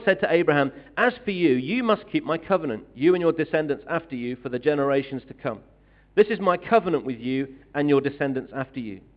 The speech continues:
the covenant you are to keep. Every male among you shall be circumcised.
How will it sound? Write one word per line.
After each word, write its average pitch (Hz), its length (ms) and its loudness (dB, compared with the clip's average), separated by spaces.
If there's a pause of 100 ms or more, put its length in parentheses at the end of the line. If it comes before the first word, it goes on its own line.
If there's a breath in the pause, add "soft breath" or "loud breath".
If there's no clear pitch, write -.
(140)
the - 60 -10
covenant 190 440 -4
you 160 140 2
are 151 60 0
to 147 100 -10
keep. - 440 -10
Every 208 300 2
male 180 380 2
among 147 320 -2
you 139 240 -2 (200 loud breath)
shall 135 240 -2
be 139 120 -4 (100)
circumcised. 151 640 0